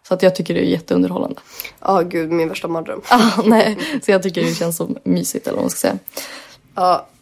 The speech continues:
Speaker 1: Eh, nej, men och sen en positiv grej som jag också har, det är att när jag är, eh, på löpandet, eh, så k-, har jag börjat kolla på YouTube.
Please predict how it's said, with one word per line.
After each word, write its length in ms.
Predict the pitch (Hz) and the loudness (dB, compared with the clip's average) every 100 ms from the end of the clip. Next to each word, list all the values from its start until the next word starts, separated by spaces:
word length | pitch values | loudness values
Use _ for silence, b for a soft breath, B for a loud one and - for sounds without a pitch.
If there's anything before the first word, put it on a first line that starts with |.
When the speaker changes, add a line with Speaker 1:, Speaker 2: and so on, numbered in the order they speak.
| - | -4
Speaker 1:
Eh, 340 | 208 202 202 202 226 | 2 4 4 2 4
nej, 120 | 247 | 4
men 140 | 247 | 6
och 100 | 247 | 4
sen 180 | 302 339 | 0 -2
en 180 | 320 285 | -2 -2
positiv 360 | 202 - 185 | -2 -4 -4
grej 240 | 151 160 202 | -2 -2 -2
som 140 | - | -2
jag 120 | 185 180 | -2 -2
också 180 | - | 0
har, 220 | 208 - - | 0 0 2
det 120 | 208 | 2
är 60 | 208 | 2
att 220 | 185 - | 2 -8
när 120 | 190 190 | -4 -2
jag 180 | 190 - | 0 2
är, 320 | 185 185 185 170 - - | 2 0 0 -2 -2 -4
eh, 60 | - | -2
på 140 | 202 | 0
löpandet, 640 | 202 190 226 - - - - - - | 0 2 0 0 -4 -4 -4 -4 -6
eh, 120 | 196 185 | -6 -2
så 680 | - - 180 180 190 - - | 0 0 0 2 2 2 -2
k-, 260 | - _ 196 | -8 _ 2
har 100 | 214 | 4
jag 100 | 202 | 4
börjat 160 | 208 | 2
kolla 120 | 202 185 | -2 -2
på 80 | 208 | 4
YouTube. 500 | 330 302 - - | 6 6 0 -6